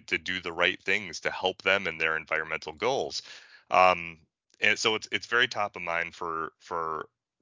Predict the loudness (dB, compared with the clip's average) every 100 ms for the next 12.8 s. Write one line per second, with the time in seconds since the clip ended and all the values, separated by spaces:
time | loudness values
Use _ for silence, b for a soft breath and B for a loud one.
0 | -4 -2 -4 -2 -2 -2 0 0 0 -4
1 | -4 -6 -6 -6 -4 -4 -4 -8 -10 -8
2 | -8 -14 -10 -8 -8 -8 0 2 2 -2
3 | -4 0 -2 0 0 2 0 -2 -10 B
4 | B B B 6 8 8 6 4 2 -2
5 | -4 -6 -10 -12 -16 -20 -14 -6 -2 -2
6 | 0 0 -2 -6 -6 -6 -4 -4 -6 -12
7 | -10 -8 -8 -10 -8 -6 -4 -2 -2 -2
8 | 0 0 0 _ _ _ _ _ 0 0
9 | -4 _ _ _ _ _ _ _ _ _
10 | -2 -2 -4 -12 -6 -2 0 2 2 2
11 | 0 2 4 2 2 -2 -4 -4 -6 -8
12 | -4 -4 -2 -4 -6 -2 0 0